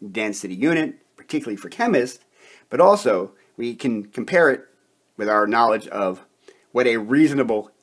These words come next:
density would be on planet Earth. Again, we can use the fact that using the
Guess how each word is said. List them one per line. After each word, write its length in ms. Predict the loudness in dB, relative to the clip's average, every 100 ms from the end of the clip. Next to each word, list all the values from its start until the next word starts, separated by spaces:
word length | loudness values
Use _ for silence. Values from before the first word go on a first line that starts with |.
| -6
density 520 | -2 -2 -4 -8 -8 -8
would 180 | -6
be 380 | 2 2 2 -2 _ _ -6
on 240 | -4 -4 -12
planet 300 | -16 -8 0
Earth. 280 | 0 -2 _ _ _ _ _ _ _
Again, 460 | -6 0 2 0 -4 _ _
we 100 | -10
can 280 | -6 -6 -2
use 180 | -4 -4
the 80 | -6
fact 300 | -4 -4 -4
that 280 | -6 -6 _ _ _ _ _ _
using 320 | -4 -2 0 -2
the 320 | -4 -6